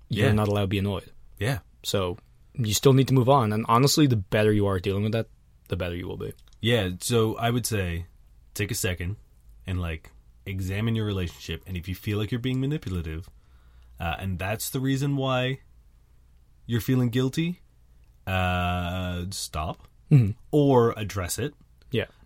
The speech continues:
Speaker 2: Um,
Speaker 1: Like, be open with them, and if they're
Speaker 2: Yeah.
Speaker 1: still down, like, then don't feel bad about it. Like, even, like, I don't know, if you're
Speaker 2: also,
Speaker 1: still
Speaker 2: age is, age is such a non-issue.
Speaker 1: It's, yeah, well,
Speaker 2: I
Speaker 1: the
Speaker 2: mean, yeah, obviously, like, legal consent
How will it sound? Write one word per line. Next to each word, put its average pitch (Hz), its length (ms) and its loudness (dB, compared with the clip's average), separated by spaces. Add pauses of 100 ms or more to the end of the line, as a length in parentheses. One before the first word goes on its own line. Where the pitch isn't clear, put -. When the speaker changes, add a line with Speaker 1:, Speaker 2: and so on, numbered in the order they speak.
Speaker 2:
Um, 90 600 0
Speaker 1:
Like, 139 140 2
be 165 140 10
open 151 460 10
with 143 140 0
them, 131 400 2
and 104 360 -2
if 110 160 0
they're 113 180 6
Speaker 2:
Yeah. 113 80 6
Speaker 1:
still 117 200 4
down, 101 380 0
like, 107 300 -2 (840)
then 123 180 -2
don't 139 300 0
feel 160 180 2
bad 143 240 0
about 110 280 0
it. 101 140 -4
Like, 110 200 -2
even, 170 400 6
like, 156 220 2 (100)
I 143 80 6
don't 117 100 2
know, 92 220 -4 (480)
if 143 200 6
you're 147 140 10
Speaker 2:
also, - 140 6
Speaker 1:
still 151 160 10
Speaker 2:
age 131 40 10
is, 123 140 2 (220)
age 165 180 0
is 214 100 0
such 156 200 -2
a 147 40 2
non-issue. 101 920 -2
Speaker 1:
It's, - 240 4
yeah, 147 260 2
well, 139 260 10 (1080)
Speaker 2:
I 165 60 4
Speaker 1:
the 165 60 8
Speaker 2:
mean, 151 180 6
yeah, 151 260 2
obviously, 135 440 4
like, 117 180 2
legal 117 260 2
consent 98 500 -2